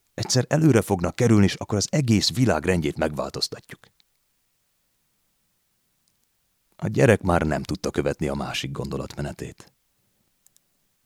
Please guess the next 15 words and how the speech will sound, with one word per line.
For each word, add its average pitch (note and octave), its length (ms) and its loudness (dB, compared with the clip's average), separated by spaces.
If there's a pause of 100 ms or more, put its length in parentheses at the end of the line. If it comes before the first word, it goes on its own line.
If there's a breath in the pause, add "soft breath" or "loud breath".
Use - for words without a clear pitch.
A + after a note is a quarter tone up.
(200)
Figyelmesen F2+ 600 2
meghallgatta, D2 800 0
hogy D2+ 280 -4
mit D2+ 180 -2
mond C2+ 180 -4
a - 40 -6
segéd, G2 380 -2
aztán B2+ 360 -2
magába C3 460 4
merülten E2 720 2
meghányta C#2 540 -2
vetette C#2 380 -4
ezeket C2+ 340 -6
a C#2+ 40 -4
gondolatokat. C2 800 -10